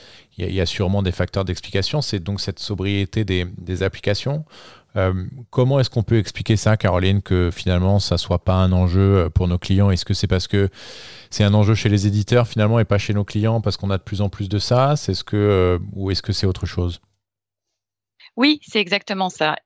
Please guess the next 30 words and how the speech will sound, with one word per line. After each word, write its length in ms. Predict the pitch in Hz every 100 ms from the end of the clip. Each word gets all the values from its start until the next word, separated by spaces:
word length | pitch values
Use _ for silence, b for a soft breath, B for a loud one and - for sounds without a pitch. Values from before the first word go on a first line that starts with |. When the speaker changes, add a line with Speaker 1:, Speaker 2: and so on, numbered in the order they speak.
| 160
Speaker 2:
Euh, 220 | 147 135
c'est 220 | - 160 -
une 140 | 214
partie 300 | 220 - 247
de 40 |
l'explication, 640 | 208 - - - 196 - 220
effectivement, 440 | 208 - 196 196
c'est 160 | - 175
que 120 | -
l'enjeu 340 | 175 175 165
n'est 200 | 196 156 - _
pas 220 | 214 196 - _ _ -
en, 100 | 175 -
à 100 | 196
leurs 220 | 185 170
mains. 220 | 156 147 - B B B -
Euh, 280 | 165 156 156
nos 220 | 175 185
clients, 520 | - - 196 196 202
on, 340 | 202 170 160 127
généralement, 500 | 117 185 175 175 175
s'appuient 300 | - 170 202
sur 120 | 180 170
les 180 | 165
éditeurs 420 | 175 170 - 185 -
pour, 240 | - 147
euh, 240 | 151 147 - B B B B
pour 120 | -
les 160 | 175 170
applications 720 | 160 - - 165 - 202 220